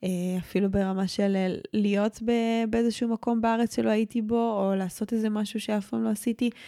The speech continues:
חלומות באמת יכולים להיות הכל, אני אפילו לא רוצה לתת יותר מיני דוגמאות, כדי לא לצמצם לכם את התודעה למה זה יכול להיות. במקום הזה של ביטוי הייתי גם רוצה להתבונן, אה, באיזה נושאים קל לנו יותר לבטא את עצמנו, באיזה נושאים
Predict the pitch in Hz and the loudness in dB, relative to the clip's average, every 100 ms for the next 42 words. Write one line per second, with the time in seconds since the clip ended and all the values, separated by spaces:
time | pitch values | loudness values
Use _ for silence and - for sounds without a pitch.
0 | - - - - 190 208 226 208 196 208 | -20 -20 -8 0 2 2 2 0 0 -2
1 | - 202 196 190 - 233 240 196 - 220 | 0 0 0 -4 -2 0 2 0 0 0
2 | 214 208 202 208 196 208 220 202 190 175 | 2 0 2 0 0 2 2 2 0 0
3 | 233 - 196 190 202 214 214 185 180 - | 0 0 -2 0 2 2 0 -4 -6 -4
4 | 196 196 - 190 - 190 185 185 196 226 | -2 -2 -2 -4 -6 -6 -2 0 0 -2
5 | - - - 208 190 208 - 185 196 202 | -8 -20 -6 2 2 2 -2 2 4 2
6 | - 180 190 180 - 196 185 175 - - | -4 0 0 0 2 2 2 -2 -6 -16
7 | _ _ - 202 202 196 226 247 233 214 | _ _ -6 0 0 0 0 0 0 0
8 | 208 214 214 214 220 208 202 196 196 202 | 0 2 2 0 -2 0 -2 -2 0 0
9 | 190 190 208 220 - - - - 185 180 | -2 -2 0 -2 -4 -16 -16 -2 2 2
10 | 180 - 175 190 233 311 233 240 247 240 | 2 -2 0 2 2 0 0 0 0 -2
11 | 277 _ - 214 208 202 202 208 202 196 | -6 _ 0 2 2 0 0 0 0 0
12 | 196 190 190 - 190 190 180 190 208 220 | 0 -4 -4 -4 -2 0 0 0 0 0
13 | - 214 214 | 0 0 0